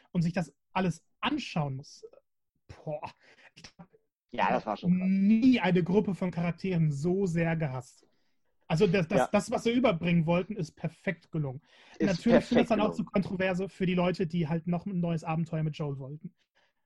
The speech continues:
Speaker 1: Denn die
Speaker 2: Das
Speaker 1: werden
Speaker 2: stimmt,
Speaker 1: ja ganz
Speaker 2: aber
Speaker 1: klar abgewiesen.
Speaker 2: Ja, das, ähm, ich mein, das Spiel kriegt's ja hin, dass man Joel trotzdem viel im Spiel hat.
Speaker 1: Ja.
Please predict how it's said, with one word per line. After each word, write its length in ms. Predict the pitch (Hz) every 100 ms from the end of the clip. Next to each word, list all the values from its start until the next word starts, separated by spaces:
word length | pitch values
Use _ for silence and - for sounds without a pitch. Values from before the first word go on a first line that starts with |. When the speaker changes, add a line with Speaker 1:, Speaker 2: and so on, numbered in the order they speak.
| _ _ -
Speaker 1:
Denn 140 | 170
die 300 | 151 196 185 170 -
Speaker 2:
Das 160 | 165 170
Speaker 1:
werden 140 | 190 180
Speaker 2:
stimmt, 120 | 170
Speaker 1:
ja 80 | 208
ganz 120 | 202
Speaker 2:
aber 60 |
Speaker 1:
klar 120 | 202 185
abgewiesen. 680 | 180 160 139 135 170 185 - _ _ _ _ _ - _ _ - -
Speaker 2:
Ja, 140 | 170 - _
das, 360 | 151 151 143 -
ähm, 160 | 151 147
ich 120 | 165
mein, 160 | 196 196 - -
das 120 | 165
Spiel 180 | - 220
kriegt's 300 | - 208 -
ja 80 | 170
hin, 160 | 180 202
dass 140 | -
man 160 | 165 147
Joel 220 | 156 151
trotzdem 500 | - 196 - 165 131
viel 360 | - - 226 135
im 120 | 123
Spiel 340 | - 139 113
hat. 220 | 135 123 _ _ _ _ _
Speaker 1:
Ja. 420 | 147 131 117 120